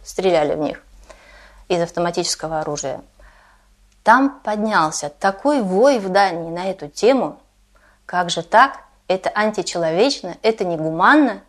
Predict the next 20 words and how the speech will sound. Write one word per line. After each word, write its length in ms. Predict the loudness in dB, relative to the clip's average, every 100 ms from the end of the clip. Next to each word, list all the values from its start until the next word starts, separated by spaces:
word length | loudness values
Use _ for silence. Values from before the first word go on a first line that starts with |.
| -8
это 180 | -4 -4
несправедливо, 800 | -4 -6 -6 -4 -2 2 4 4
это 220 | 0 -4
подстрекательство 1300 | -10 -10 -8 -2 2 2 0 -6 -4 0 2 2 -2 -6
к 60 |
терроризму. 1300 | -4 0 0 2 2 4 2 2 2 2 0 -6 -10 _ _ _ _
А 100 | -10
сейчас, 580 | -8 0 4 4 2 -12 _ _
когда 240 | -8 -8
показывают, 680 | -4 0 2 2 -2 -10 -10
что 180 | -6 -6
вот 200 | -2 -2
один 260 | -2 -2
стоит 460 | -4 -4 -4 -4 -6
и 20 |
метает 480 | -8 -2 -2 -2 -4
нож 340 | -4 -4 -8 _
в 40 |
портрет 380 | -14 -10 -10 -6
Путина, 400 | -4 -4 -8